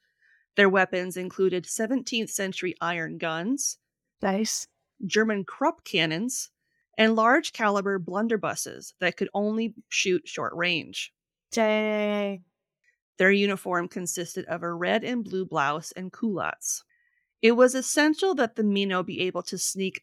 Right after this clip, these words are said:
Speaker 1: undetected into the villages of their enemies before dawn in order to take captives and dispose of the ones that refused to go quietly.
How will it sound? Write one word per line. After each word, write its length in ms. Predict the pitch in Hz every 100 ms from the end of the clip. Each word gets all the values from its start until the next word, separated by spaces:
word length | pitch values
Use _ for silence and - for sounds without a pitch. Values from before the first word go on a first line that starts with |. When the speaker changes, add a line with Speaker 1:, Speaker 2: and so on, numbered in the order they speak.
| -
Speaker 1:
undetected 760 | 233 269 269 233 - 220 - 175
into 260 | 175 170 175
the 140 | 180
villages 540 | 180 175 190 185 170
of 160 | - 165
their 180 | 175 -
enemies 420 | 180 175 165 156
before 420 | 175 - 185 170
dawn 520 | 160 180 170 135 107 - _ _ _ -
in 140 | 202
order 280 | 196 196 202
to 100 | 196
take 300 | 208 190 -
captives 600 | - 190 - 190 180 180
and 180 | 185 180
dispose 540 | 180 - 196 202 214
of 120 | 202 185
the 100 | 180
ones 380 | 165 147 151
that 140 | - 156
refused 540 | 165 - 147 147 -
to 60 | 160
go 220 | 151 143
quietly. 720 | - - - 101 - 60 -